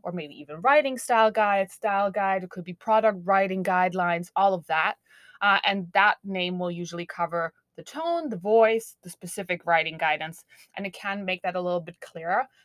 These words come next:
However, again, the thing I talked about now in the beginning, where there's maybe different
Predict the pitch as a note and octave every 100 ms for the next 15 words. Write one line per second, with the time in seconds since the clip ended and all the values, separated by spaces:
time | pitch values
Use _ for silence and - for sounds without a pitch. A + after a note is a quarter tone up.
0 | - A3+ A3 G3+ F#3+ F#3 F3 F3+ G3+ A3+
1 | _ G3 F#3+ G3+ F#3 F3 F3+ F3+ F3 F3
2 | F3+ E3+ E3+ E3+ E3 E3+ E3+ F3 G#3 A#3+
3 | F#3+ E3+ E3 E3 D#3+ E3 D#3+ E3 F3 -
4 | G3 F#3+